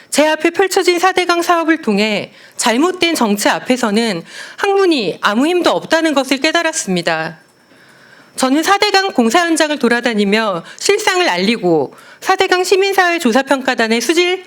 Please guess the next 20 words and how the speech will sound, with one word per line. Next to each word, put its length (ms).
평가를 420
이끌어냈습니다. 1040
제가 320
진보정당의 760
당원이 400
된 160
지는 240
십삼 400
년이 220
지났습니다. 840
당원이 460
되어 640
지역과 480
중앙에서 540
크고 360
작은 340
당직을 520
마다하지 580
않으며 420
활동해왔습니다. 1160